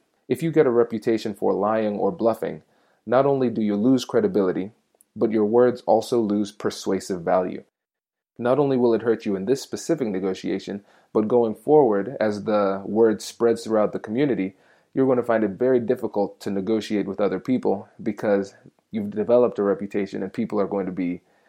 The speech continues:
very skeptical of what it is that you say. Here's what I do instead of bluffing. I can use a technique that gives me the exact same effect of bluffing without any of the consequences. I don't bluff.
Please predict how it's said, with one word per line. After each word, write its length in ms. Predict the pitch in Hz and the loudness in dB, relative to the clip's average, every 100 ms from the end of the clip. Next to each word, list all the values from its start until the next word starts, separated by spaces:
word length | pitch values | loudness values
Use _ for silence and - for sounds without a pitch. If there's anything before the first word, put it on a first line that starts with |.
| _ _ - | _ _ 0
very 240 | 110 104 | 2 2
skeptical 800 | - - 104 104 - 95 90 - | 0 0 0 -2 -4 -2 -4 -8
of 120 | 98 | -6
what 180 | 98 92 | -2 -2
it 80 | 85 | -2
is 140 | 92 | -6
that 120 | 85 87 | -6 -10
you 60 | |
say. 300 | 95 - 58 - _ _ _ _ _ _ | -8 -8 -8 -12 _ _ _ _ _ _
Here's 200 | 196 190 | 2 4
what 140 | 147 | 4
I 80 | 120 | 2
do 160 | 110 104 | 0 -2
instead 260 | 101 95 | -2 -2
of 100 | 92 | -2
bluffing. 360 | 85 85 - 60 _ _ _ _ | -2 -4 -6 -14 _ _ _ _
I 100 | - | 0
can 340 | 156 156 127 - - | 2 0 -2 -8 -2
use 240 | 131 135 | 0 2
a 60 | 131 | 0
technique 540 | 135 110 98 90 - _ _ _ | 0 -2 -2 -6 -10 _ _ _
that 140 | 90 95 | -4 -2
gives 220 | 104 101 | -4 -4
me 260 | 101 98 107 | -6 -6 -8
the 160 | 107 92 | -8 -8
exact 600 | 92 92 110 - - - | -6 0 0 -2 -12 -16
same 440 | - 120 110 101 | -4 -2 -2 -4
effect 480 | 98 - 131 135 - | -8 0 0 0 -2
of 160 | 101 98 | -6 -2
bluffing 460 | 92 - 85 80 _ _ _ _ | -2 -2 -8 -10 _ _ _ _
without 320 | 101 104 101 98 | -4 2 2 2
any 200 | 92 95 | -2 -4
of 100 | 87 | -6
the 40 | |
consequences. 800 | - 87 - - - - 62 - _ _ _ _ _ | -6 -6 -6 -10 -10 -12 -18 -20 _ _ _ _ _
I 80 | 113 | -2
don't 260 | 139 160 104 | 0 0 2
bluff. 380 | 110 92 - | 4 4 2